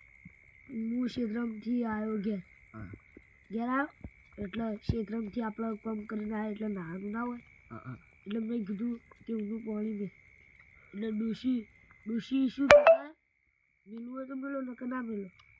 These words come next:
Speaker 1: મારા ઓલે નહીં નાતા. એટલે પછી હું તો રહ્યો ને, હા. એટલે હું કહું, "સારું." એટલે પછી હું પાણી મેલ્યું. પણ પાણી શું થયું ખરા? પાણી મા-, ડોલમાં ગાડીમાં મ-, લઈને આવતો ને,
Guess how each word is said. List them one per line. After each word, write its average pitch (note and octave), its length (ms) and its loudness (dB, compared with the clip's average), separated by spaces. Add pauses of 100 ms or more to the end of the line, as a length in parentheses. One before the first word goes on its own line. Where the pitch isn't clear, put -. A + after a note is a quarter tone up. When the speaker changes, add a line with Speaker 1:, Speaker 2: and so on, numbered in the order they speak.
(240)
Speaker 1:
મારા A3+ 240 -4
ઓલે B3 220 -2
નહીં A#3 580 -6
નાતા. G3+ 280 -6 (320)
એટલે G#3 160 -6 (260)
પછી A3+ 380 -4
હું G3+ 300 -10
તો A3 160 -6
રહ્યો B3 160 -2
ને, A3+ 60 -8 (640)
હા. A3 200 -8 (1000)
એટલે A3 100 -4
હું A#3 300 -4
કહું, D4 240 -4 (140)
"સારું." G3 320 0 (480)
એટલે G#3 140 -8
પછી G#3 420 -4
હું A3 120 -6
પાણી A3 420 -2
મેલ્યું. G#3 420 -2 (680)
પણ G#3+ 140 -8
પાણી A3+ 440 -4
શું A#3 220 -2
થયું A3 140 -2
ખરા? C#4 240 2 (640)
પાણી A#3+ 440 -2
મા-, A#3 280 -6 (380)
ડોલમાં A#3+ 320 -2
ગાડીમાં A#3 480 -2
મ-, A#3 280 -6 (280)
લઈને A#3+ 200 -2
આવતો B3+ 280 -2
ને, C#4 160 0